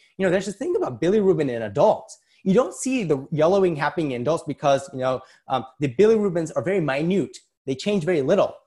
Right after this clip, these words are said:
And so you don't manifest it as a color change." But what happens is in pancreatic cancer, bilirubin does increase. Um, and pancreatic cancer,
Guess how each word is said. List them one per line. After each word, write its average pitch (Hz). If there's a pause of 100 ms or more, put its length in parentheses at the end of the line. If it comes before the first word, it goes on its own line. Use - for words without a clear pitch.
(140)
And -
so 147
you 151
don't 180
manifest 151
it 143
as 123
a 123
color 175
change." 110 (360)
But 165
what 185
happens 208
is 147
in 135
pancreatic 208
cancer, 139 (280)
bilirubin 208
does 160
increase. 147
Um, 127
and 127
pancreatic 208
cancer, 160